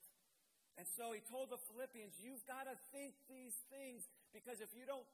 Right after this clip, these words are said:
think these things, your flesh is gonna take over." And we read the scripture verse from Romans, if your flesh takes over, it's gonna lead you down a path of death. It's gonna lead you down a path that's not gonna bring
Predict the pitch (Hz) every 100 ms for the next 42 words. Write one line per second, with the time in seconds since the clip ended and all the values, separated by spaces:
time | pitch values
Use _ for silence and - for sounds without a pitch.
0 | - 269 277 - - 226 185 - 269 262
1 | 214 190 - - 202 202 - - 269 302
2 | 277 175 - - - - - - - -
3 | 220 214 - - 226 233 247 247 180 143
4 | 110 - - - - - - - - -
5 | - - - 131 185 196 202 196 - 214
6 | - 180 208 - 196 190 208 202 185 185
7 | 175 175 185 220 214 - 208 - 208 220
8 | 185 185 170 - - - - - - -
9 | - 180 160 175 175 175 151 180 185 170
10 | - 175 185 165 135 190 185 143 - -
11 | - - - - - 185 170 196 180 185
12 | 190 185 165 - 185 190 185 - - _
13 | _ - 156 - 185 185 165 156 170 175